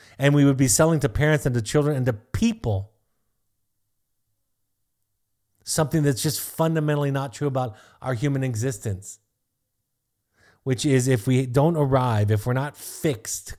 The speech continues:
quote unquote, we keep learning, we keep exploring. New ideas, new insights. Somebody said once, and I love this, "If you're the same person you were fifteen years ago, you've wasted fifteen years."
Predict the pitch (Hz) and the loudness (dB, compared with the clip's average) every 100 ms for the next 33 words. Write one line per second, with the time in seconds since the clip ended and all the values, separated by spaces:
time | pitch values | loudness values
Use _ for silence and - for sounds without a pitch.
0 | - 113 107 101 101 101 107 _ _ _ | -10 -4 -2 -2 -4 -6 -6 _ _ _
1 | _ _ _ _ _ _ 127 110 143 135 | _ _ _ _ _ _ -8 -4 -4 -2
2 | 127 127 110 107 - 127 123 - - 120 | -2 0 0 -2 -2 -6 -6 -8 -8 -4
3 | 117 101 87 - _ _ _ _ _ _ | -2 -2 -4 -12 _ _ _ _ _ _
4 | _ _ _ _ 117 123 127 123 110 117 | _ _ _ _ -4 0 0 -2 0 2
5 | 101 - _ _ _ - 117 127 131 104 | 0 -4 _ _ _ -6 -2 0 -2 -4
6 | 95 92 - - _ _ _ _ _ _ | -8 -8 -16 -20 _ _ _ _ _ _
7 | _ _ _ _ _ - - 151 151 147 | _ _ _ _ _ -10 -2 0 2 2
8 | 139 151 135 127 131 113 123 120 113 120 | 2 2 2 2 0 0 0 0 2 2
9 | 131 110 98 - _ _ _ - 110 131 | 0 0 -2 -4 _ _ _ -8 -2 0
10 | 123 117 151 156 135 147 127 139 127 123 | 0 0 2 2 2 0 0 -2 0 2
11 | 123 127 110 135 - 127 127 135 143 147 | 2 2 0 -4 -2 -2 0 -2 0 0
12 | 156 170 _ _ _ _ _ _ _ 147 | 0 -2 _ _ _ _ _ _ _ -8
13 | 131 131 151 - 135 - 147 147 - 143 | -4 -2 -2 -2 -10 -4 -4 -4 -4 -2
14 | 131 135 165 107 101 - | -2 -2 -4 -8 -10 -14